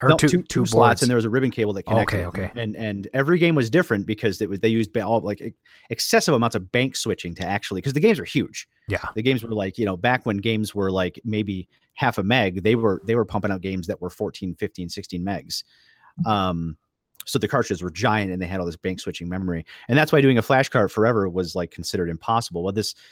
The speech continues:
Speaker 2: this random company, uh, it, it made a thing called a Neo S D, uh, and it's a hundred percent compatibility guaranteed, uh, and it's kinda got me revisiting my Neo Geo. And then I found another kid who designed a video board,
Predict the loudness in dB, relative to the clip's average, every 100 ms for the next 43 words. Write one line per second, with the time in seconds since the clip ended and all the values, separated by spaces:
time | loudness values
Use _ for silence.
0 | _ -12 -8 -2 2 4 6 4 2 0
1 | 0 -4 -6 -8 _ _ _ _ _ _
2 | -4 -2 -2 -4 -8 -12 -14 -18 _ -20
3 | -14 -4 0 0 0 -2 0 0 0 2
4 | 4 4 2 -2 -2 -4 _ -20 -20 _
5 | -4 -2 -2 -4 -6 -6 -4 0 0 0
6 | -2 -2 -2 0 0 -2 -2 -4 -4 -4
7 | -4 -6 -12 _ _ _ _ -2 0 2
8 | 0 2 2 2 2 4 4 4 4 4
9 | 2 2 2 0 0 0 0 0 -4 -10
10 | _ _ _ _ _ _ -4 -2 2 2
11 | 4 2 2 0 0 -2 _ _ _ -2
12 | 2 4 4 0 -2 0 2 2 -2 -4
13 | -2 2 2 2 0 -4 -6